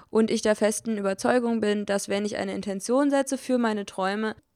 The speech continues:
und ich das auch regelmäßig mache, dass es dann auch schneller zur Realität wird. Und ich kann mich mittlerweile ziemlich gut an meine Träume erinnern.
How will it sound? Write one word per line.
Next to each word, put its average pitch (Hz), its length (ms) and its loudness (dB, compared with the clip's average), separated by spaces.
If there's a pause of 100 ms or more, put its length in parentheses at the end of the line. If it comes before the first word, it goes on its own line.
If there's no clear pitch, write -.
(180)
und 220 220 -4
ich 208 80 -4
das 214 160 0
auch 196 160 -2
regelmäßig 269 600 4
mache, 240 540 0
dass 220 200 0
es 226 120 -4
dann 208 300 -4
auch 107 340 -4
schneller 101 380 0
zur 202 160 -2
Realität 190 640 0
wird. 170 340 -2 (640)
Und 202 800 2 (100)
ich 220 540 2
kann 214 200 0
mich 220 140 0
mittlerweile 208 680 4
ziemlich 277 300 4
gut 262 220 -4
an 254 100 0
meine 247 200 0
Träume 240 360 0
erinnern. 233 520 -2